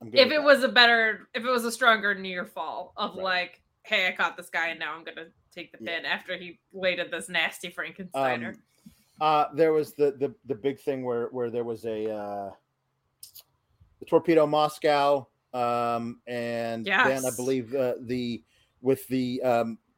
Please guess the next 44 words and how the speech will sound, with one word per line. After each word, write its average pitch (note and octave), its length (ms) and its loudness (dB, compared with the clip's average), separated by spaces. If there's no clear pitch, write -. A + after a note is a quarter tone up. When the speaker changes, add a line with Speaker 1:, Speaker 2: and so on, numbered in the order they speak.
Speaker 1:
J D#3+ 260 2
D D3+ 320 0
sliding E3+ 480 4
into D3+ 160 4
the C#3 80 4
ring D3+ 260 2
to - 180 -6
stop - 520 4
the C3+ 80 2
ref's D#3+ 340 4
hand E3 600 0
from C3 220 0
hitting E3 480 0
the - 80 -6
mat, E4+ 480 8
Speaker 2:
Clever. - 220 -6
Speaker 1:
which F3 220 6
I F#3+ 100 12
was F3+ 160 8
like, F#3+ 260 8
Yeah, C4 180 10
I D4 140 12
guess, C#4 500 8
I G3+ 100 6
guess D4 260 10
it's C4 140 -4
the A3+ 80 2
same A3 300 8
thing G#3 260 4
as F3+ 140 0
the, G3 180 2
as F3+ 100 2
the G3+ 100 4
one F#3+ 180 4
you F3+ 220 -4
always F3+ 600 8
see, D#3 320 -2
which D#3 220 -2
is D3+ 360 -2
wrestler G3 480 6
reaches E3+ 500 2
in, F3 280 4
grabs D#3+ 420 4
ref, D#3+ 320 4